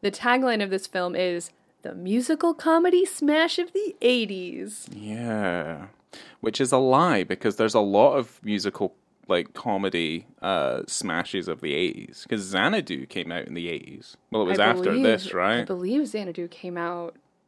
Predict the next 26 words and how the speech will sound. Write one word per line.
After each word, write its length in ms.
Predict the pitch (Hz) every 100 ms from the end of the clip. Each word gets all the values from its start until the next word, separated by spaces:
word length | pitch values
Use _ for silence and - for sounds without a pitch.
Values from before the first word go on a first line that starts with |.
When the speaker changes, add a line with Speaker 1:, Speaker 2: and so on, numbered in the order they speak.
| _ _ _ -
Speaker 1:
potentially 540 | 196 190 202 240 226
the 120 | 180
same 300 | 165 175 170
year. 460 | 170 180 - - - _
Speaker 2:
You're 120 | 107
joking. 560 | 104 110 104 - 78 82
Speaker 1:
I'm 600 | - 180 185 180 180 175 - _ _ _ _ _ _ 113 -
not. 840 | 185 180 147 113 - - - - _
Speaker 2:
So 140 | -
what 200 | 120 127 107
about, 420 | 123 110 104 85
um, 640 | 101 98 98 95 98 95 117
Speaker 1:
It 120 | - 165
Speaker 2:
all 80 |
Speaker 1:
did 40 | 127
Speaker 2:
right, 120 | 92
Speaker 1:
come 120 | 87 113
Speaker 2:
well, 80 |
Speaker 1:
out 280 | 170 139 -
the 80 | 175
same 280 | - 123 95
year. 300 | 92 107 202 _ _ _ -
Speaker 2:
okay, 360 | 113 104 92
so 140 | 104 110
what 220 | 123 104
about 560 | 110 110 98 95 90